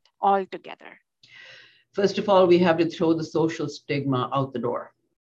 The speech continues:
Speaker 2: Okay. Women should not be afraid to talk about, if they are abused, they need to talk very loud and openly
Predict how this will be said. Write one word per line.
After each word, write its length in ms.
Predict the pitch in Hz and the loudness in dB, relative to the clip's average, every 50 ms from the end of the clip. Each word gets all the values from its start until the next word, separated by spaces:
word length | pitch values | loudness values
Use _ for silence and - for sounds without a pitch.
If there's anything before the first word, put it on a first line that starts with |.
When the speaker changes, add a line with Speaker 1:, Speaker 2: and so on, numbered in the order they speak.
| _ _ - 139 | _ _ -12 -10
Speaker 2:
Okay. 360 | 127 127 - - 131 - - - - - - - _ | -10 -10 -8 -8 -8 -8 -10 -12 -18 -20 -20 -12 _
Women 420 | - 151 175 190 208 196 175 160 151 | 2 4 6 6 8 6 6 6 4
should 500 | 131 - - - 160 151 143 - - 156 | 2 0 0 2 4 4 4 2 -2 -2
not 460 | 151 151 147 151 160 175 190 - - | -2 0 0 2 2 2 0 0 -2
be 160 | 180 175 165 | -2 -2 -2
afraid 540 | - 151 - - - 135 135 139 147 143 143 | -2 -4 -10 -10 -4 -2 -2 -2 -2 -4 -8
to 100 | - - | -12 -16
talk 460 | - - - 143 143 147 143 - - - | -18 -10 -6 -4 -4 -4 -4 -6 -8 -6
about, 440 | 139 127 135 127 131 127 123 127 - | -6 -2 0 2 2 2 0 0 -2
if 160 | 165 160 - | -4 -2 0
they 100 | 190 190 | 2 2
are 100 | 196 180 | 4 4
abused, 480 | 175 143 143 160 165 156 165 165 - - | 2 0 0 0 0 0 0 -2 -4 -4
they 120 | 151 151 | -4 -2
need 140 | 151 139 131 | -2 -2 -4
to 60 | 127 | -6
talk 320 | - - 139 131 123 - - | -8 -4 -4 -4 -4 -4 -4
very 200 | 139 139 135 127 | -2 0 0 0
loud 380 | 123 127 120 120 123 117 110 - _ _ _ - - - _ _ | 0 -2 -2 -4 -4 -6 -10 -16 _ _ _ -20 -20 -20 _ _
and 180 | - 143 139 - - | -4 -4 -4 0 2
openly 560 | 170 165 160 165 156 143 123 120 123 - | 2 2 2 2 0 0 0 -2 -4 -8